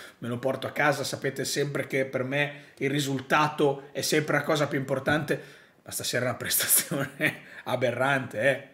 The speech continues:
La Juventus, questo va detto con grande chiarezza. Poi ribadisco, sì, le attenuanti, le tante partite, gli infortunati, quello che volete,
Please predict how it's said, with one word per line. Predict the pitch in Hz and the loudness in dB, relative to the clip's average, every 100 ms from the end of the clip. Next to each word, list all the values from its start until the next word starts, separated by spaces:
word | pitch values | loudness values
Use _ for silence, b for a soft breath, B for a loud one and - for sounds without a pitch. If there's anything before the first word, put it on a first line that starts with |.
| - | -8
La | 123 | -2
Juventus, | 123 127 120 | 0 0 -4
questo | 113 135 131 | -4 -4 -4
va | |
detto | 120 131 - | -4 -4 -4
con | 113 | -6
grande | 120 131 127 | -2 -2 -2
chiarezza. | - 131 131 131 | 0 2 2 -2
Poi | - 131 | -2 2
ribadisco, | 143 151 156 170 - | 2 2 0 -2 -4
sì, | 143 165 | -6 -6
le | 156 | -4
attenuanti, | 151 - 143 151 160 151 151 | -4 -6 -4 -2 -2 -2 -4
le | |
tante | 139 151 156 | -4 -4 -6
partite, | 156 147 - 151 147 - 151 - - | -2 -4 -2 -4 -2 0 -2 -4 -18
gli | - | -8
infortunati, | 135 127 143 143 156 156 - | -8 -6 -6 -4 -4 -6 -2
quello | 170 175 | 0 0
che | 175 | 0
volete, | 156 135 - | 2 2 0